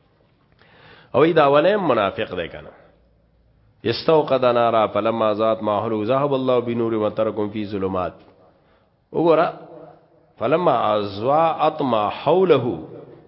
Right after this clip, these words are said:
غیر چا پیرا رڼا د قران خوروا دی مدینه سره ولګوا. مدینه کې دی د قران نور نه خبر شو، ورته جمعات کې ناستمو.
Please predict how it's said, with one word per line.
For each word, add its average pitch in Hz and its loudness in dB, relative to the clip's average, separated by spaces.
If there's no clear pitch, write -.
غیر 147 2
چا 104 -2
پیرا 139 0
رڼا 120 2
د 131 -2
قران 123 0
خوروا 120 0
دی 127 -2
مدینه 107 0
سره 117 2
ولګوا. 82 -2
مدینه 107 0
کې 143 -4
دی 147 -2
د 165 -2
قران 143 2
نور 156 2
نه 131 0
خبر 120 -2
شو، 165 -6
ورته 117 0
جمعات 123 -2
کې - -6
ناستمو. 139 0